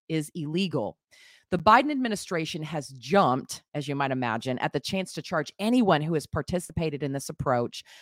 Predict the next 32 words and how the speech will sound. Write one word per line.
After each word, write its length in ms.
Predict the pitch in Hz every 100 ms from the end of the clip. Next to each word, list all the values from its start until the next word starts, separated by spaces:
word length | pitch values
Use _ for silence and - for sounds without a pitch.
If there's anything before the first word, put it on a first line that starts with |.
| - -
under 180 | 180
the 100 | 180
Freedom 460 | 147 - 208 240 247
of 100 | 170
Access 440 | 170 160 - 170
to 80 | -
Clinic 360 | - 165 139 - -
Entrances 560 | 156 147 135 120 123 -
Act, 300 | 127 117 156
otherwise 340 | 147 151 147
known 160 | 151 143
as 120 | 147
the 100 | 175
face 400 | - 151 131 -
Act, 340 | 113 113 - - - - _ -
a 60 |
federal 460 | 151 180 185 226 190
law 160 | 147
that 180 | 147 127
prohibits, 560 | - 160 - 165 147 -
quote, 560 | - 208 165 127 98 - _ _ _
"threats 380 | - 190 226
of 100 | 240
force, 460 | - - 202 233 -
obstruction, 640 | 180 160 - 170 151 - 147
and 140 | 139
property 400 | - 185 180 160
dan-, 280 | 147 143 139 -
damage 460 | 160 147 139 131 -
intended 560 | 151 139 - 196 214 185
to 160 | 185
interfere 640 | - 160 147 - 139 123